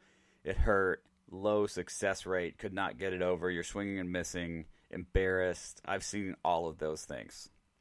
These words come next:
And then I've seen the other side when someone gets it and they pass everyone around them.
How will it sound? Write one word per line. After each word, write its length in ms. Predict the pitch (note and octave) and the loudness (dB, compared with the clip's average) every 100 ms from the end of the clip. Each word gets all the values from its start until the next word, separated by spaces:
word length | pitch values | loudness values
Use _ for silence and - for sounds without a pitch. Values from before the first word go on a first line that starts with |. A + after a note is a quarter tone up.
| _ _ _ - | _ _ _ -10
And 160 | G2 G2 | -2 4
then 140 | G#2+ | 4
I've 140 | G#2 | 4
seen 160 | - G#2+ | 2 -2
the 160 | F#2+ - | -2 -2
other 260 | F#2 F#2 | 0 -2
side 360 | - E2+ D#2+ D#2+ | 0 -2 -2 -4
when 100 | E2 | -8
someone 320 | F#2 E2+ E2 | -6 -6 -6
gets 360 | D#2 E2 D#2 D#2 | -4 -4 -4 -4
it 160 | C#2 - _ _ _ _ | -6 -8 _ _ _ _
and 200 | - F2+ | -4 -2
they 120 | E2+ E2+ | -2 -2
pass 340 | F2 E2 D#2+ | 0 0 0
everyone 400 | E2+ D#2+ D#2+ D#2 | -2 -2 -2 -2
around 300 | D2 A#1+ G1+ | -4 -4 -6
them. 160 | - | -10